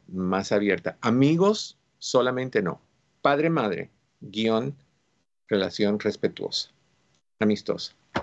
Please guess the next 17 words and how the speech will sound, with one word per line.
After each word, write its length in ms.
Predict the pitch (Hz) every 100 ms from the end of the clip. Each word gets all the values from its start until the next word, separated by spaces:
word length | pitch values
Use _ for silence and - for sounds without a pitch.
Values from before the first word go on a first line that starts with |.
| - - - _
Creo 140 | - 131
que 60 |
tenemos 320 | 131 127 123 131
ahora 280 | 113 113
sí 220 | 107 123 120
a, 160 | 113
a 180 | 110 110
Rosa 480 | 101 120 131 160 135
en 420 | 113 110 104 98
Los 180 | 95 -
Ángeles. 360 | 139 165 160 139
Rosita, 360 | 107 - 156
¿cómo 140 | 131 110
estás? 280 | 131 156 143
Bienvenida 680 | 117 107 104 110 117 110
a 40 | 104
Hablemos. 540 | 98 117 196 - -